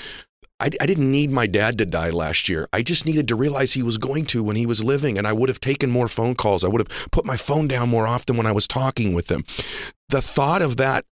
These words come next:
concept, even for the people you love, will cause you to be so much more present and appreciative, because the truth is, I only really saw my dad four or five times a year.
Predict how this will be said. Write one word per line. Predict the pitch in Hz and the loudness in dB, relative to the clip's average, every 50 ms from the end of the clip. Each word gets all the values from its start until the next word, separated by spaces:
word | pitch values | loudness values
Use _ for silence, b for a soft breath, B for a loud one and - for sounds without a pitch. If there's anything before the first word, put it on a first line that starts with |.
| _ _ _ | _ _ _
concept, | - - 139 156 156 - - 135 117 - - | -4 -2 0 0 2 2 2 2 2 0 0
even | 127 135 135 139 | 0 0 0 0
for | - 135 131 | 0 0 0
the | 95 | 0
people | - - 127 127 - 123 123 | -2 -4 -4 -4 -4 -4 -2
you | 110 110 104 | 0 0 2
love, | 101 107 113 127 135 113 110 | 2 2 2 2 0 0 -2
will | 110 104 | -2 -2
cause | - - 127 127 131 123 | -2 -2 -2 0 0 0
you | 127 | 0
to | 117 113 | 0 0
be | 107 104 | 0 0
so | - - 135 139 | 2 2 2 2
much | 151 156 - - | 0 0 0 0
more | 139 117 104 | -2 -2 -2
present | - - - - 135 131 120 104 98 - | -2 -4 -2 0 2 2 4 2 2 0
and | - 90 | 0 -2
appreciative, | 85 - - - - - 147 151 - - 101 - - 87 - - - - B B B B B B B B B B | -2 -2 -4 -6 -4 -2 0 0 2 0 0 0 -2 -4 -4 -6 -8 -14 B B B B B B B B B B
because | - 107 - 143 127 104 - - _ _ _ _ _ _ _ _ _ _ _ - - _ | -4 -2 0 2 2 0 -2 -4 _ _ _ _ _ _ _ _ _ _ _ -20 -16 _
the | - - | -12 -6
truth | - - 131 165 196 196 - | -4 -2 0 0 0 2 2
is, | 135 135 143 - - - _ _ _ _ _ _ - | 2 2 2 0 -2 -4 _ _ _ _ _ _ -2
I | 147 | 0
only | 175 196 185 170 | 2 2 2 2
really | 160 170 165 156 | 2 2 2 2
saw | - - 139 147 | 2 2 2 2
my | 147 139 131 | 2 2 2
dad | 123 127 120 123 - | 2 2 0 0 0
four | - 117 120 | 0 0 0
or | 117 | 0
five | - - 117 117 - | 0 -2 -2 -2 -2
times | - 117 120 117 107 110 | -2 -2 -2 0 0 -2
a | 110 | 0
year. | 117 131 131 117 - | 0 -2 -2 -4 -8